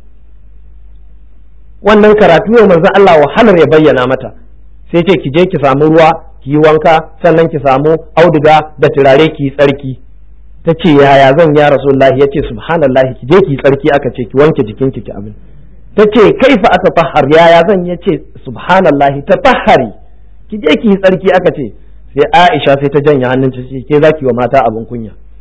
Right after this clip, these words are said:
Ki je in kika yi wankan haila, wannan auduga sai ki tsoma ta a cikin turare,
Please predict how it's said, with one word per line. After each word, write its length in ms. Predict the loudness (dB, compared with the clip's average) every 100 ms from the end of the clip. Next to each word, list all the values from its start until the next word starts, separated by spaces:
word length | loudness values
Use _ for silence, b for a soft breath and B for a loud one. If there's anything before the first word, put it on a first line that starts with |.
| -20 -20 -20 -20 -14
Ki 100 | -6
je 160 | 2 2
in 140 | 2 0
kika 240 | 0 2
yi 140 | 2 4
wankan 480 | 2 2 0 -2 0
haila, 400 | 2 2 2 -2 -12 -20 -20 -12 -2
wannan 320 | 0 0 0 0
auduga 380 | 0 2 2 0
sai 140 | -2
ki 160 | -8 -10
tsoma 320 | -4 -2 0
ta 160 | 0 -2
a 60 | -4
cikin 320 | -4 -6 -4
turare, 420 | -2 0 0